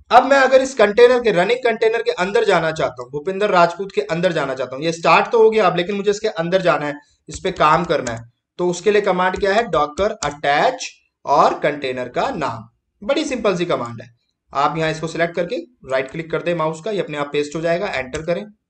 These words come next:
ये देखें मैं container के अंदर आ गया। थ्री फ़ोर डी ए बी, आप यहाँ पे देखें आईडी check करें जरा अपने container की, यहाँ पे आईडी क्या है, थ्री फ़ोर डी ए बी, यानी इस बार यही container create वो चालू हुआ है, पुराने वाला ही,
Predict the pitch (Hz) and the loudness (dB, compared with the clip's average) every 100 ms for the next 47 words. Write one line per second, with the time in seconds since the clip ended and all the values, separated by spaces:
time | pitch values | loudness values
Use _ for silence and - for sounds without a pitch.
0 | _ _ _ 131 120 110 123 147 147 139 | _ _ _ -6 -4 -6 -8 -4 -4 -4
1 | 127 98 147 190 277 262 220 214 214 _ | -6 -6 -6 -2 -2 0 -2 -6 -8 _
2 | _ _ - _ _ _ 170 196 190 196 | _ _ -20 _ _ _ -2 -2 0 0
3 | 247 202 175 165 135 117 117 _ _ _ | 0 0 0 2 2 -2 -12 _ _ _
4 | 143 170 156 143 147 208 247 240 214 214 | 2 2 2 -2 2 2 2 2 2 0
5 | 214 156 156 185 180 160 - 165 165 156 | -2 0 0 -2 -2 -2 0 -2 -2 -2
6 | 151 147 151 143 139 135 143 143 139 - | 0 -2 -4 -6 -6 -2 -4 -4 -8 -20
7 | _ _ _ _ _ _ 127 135 151 170 | _ _ _ _ _ _ -2 0 0 -2
8 | 170 135 139 160 160 156 160 - 180 214 | -6 -2 -2 0 0 0 -4 -8 -6 -4
9 | 214 190 190 151 139 117 117 - - _ | -4 -4 -2 -4 -4 -4 -10 -16 -20 _
10 | 156 185 220 - 233 247 254 185 180 185 | 2 2 0 -4 -8 -4 -2 4 6 6
11 | 190 143 147 147 208 208 151 147 147 147 | 4 0 -2 0 -4 -2 -4 0 -2 0
12 | 147 - _ - 151 143 139 135 135 143 | -4 -10 _ -12 -6 -2 -4 -4 -6 -2
13 | 127 131 120 117 110 - _ _ _ 156 | -2 -2 -8 -10 -10 -14 _ _ _ 2
14 | 160 160 135 113 107 | 4 4 -2 -4 -8